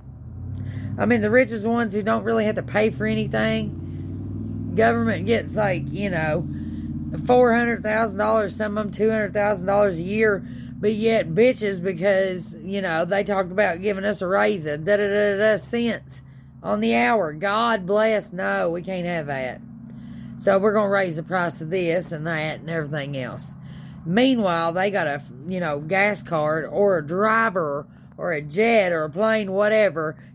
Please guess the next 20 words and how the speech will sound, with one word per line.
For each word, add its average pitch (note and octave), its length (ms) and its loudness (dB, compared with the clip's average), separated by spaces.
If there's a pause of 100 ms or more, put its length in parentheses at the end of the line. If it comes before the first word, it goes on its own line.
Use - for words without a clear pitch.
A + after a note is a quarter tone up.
to F3+ 60 -10
get G3+ 160 0
'em G3 100 -4
where G3+ 120 0
the E3 140 -4
hell G#3 280 6
they A3+ 160 4
need A3+ 180 -2
to A#3+ 80 -2
go. F3+ 360 2 (1700)
Hey, F#3 340 6
screw C#4 300 4
you A3 260 2
guys. G3+ 580 2 (460)
I'm G3 100 -10
going A3 220 -2
home. G3 300 0
I'm G3 80 -4
out. F#3 260 0 (540)
Peace. A3 520 0